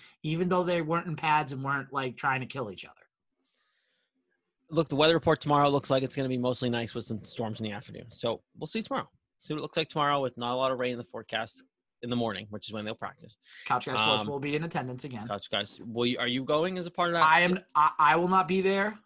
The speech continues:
Speaker 1: Matthew Burnett will be there, and a few other Couch Guy Sports content people will be in there Thursday, Friday, and Saturday.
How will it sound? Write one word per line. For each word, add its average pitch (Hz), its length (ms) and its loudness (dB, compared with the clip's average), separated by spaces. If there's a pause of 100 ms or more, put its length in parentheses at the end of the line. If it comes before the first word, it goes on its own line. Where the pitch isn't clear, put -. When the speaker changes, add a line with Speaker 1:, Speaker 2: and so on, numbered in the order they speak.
(280)
Speaker 1:
Matthew 151 280 0
Burnett 143 340 2
will 175 80 0
be 180 160 -2
there, 180 280 0
and 147 180 -6
a 120 40 -12
few 165 340 -4
other 156 240 0
Couch 147 260 -2
Guy 139 140 -8
Sports 135 280 -6
content 131 380 -8
people 120 260 -8
will 131 220 -4
be 127 200 -8
in 131 120 -8
there 123 260 -8 (280)
Thursday, 170 320 2
Friday, 139 520 2
and 123 200 -6
Saturday. - 400 -14